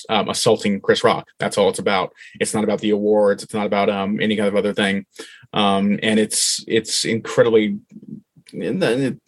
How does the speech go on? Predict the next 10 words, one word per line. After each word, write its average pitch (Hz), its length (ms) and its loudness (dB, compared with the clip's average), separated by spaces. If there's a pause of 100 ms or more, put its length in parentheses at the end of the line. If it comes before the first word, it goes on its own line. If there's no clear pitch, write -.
(580)
this 120 220 0
one 127 120 2
is 110 100 -2
not 110 140 2
the - 60 -4
right 107 140 2
word, 104 160 -2
but 117 120 2
also, 139 260 0
like, 113 240 -2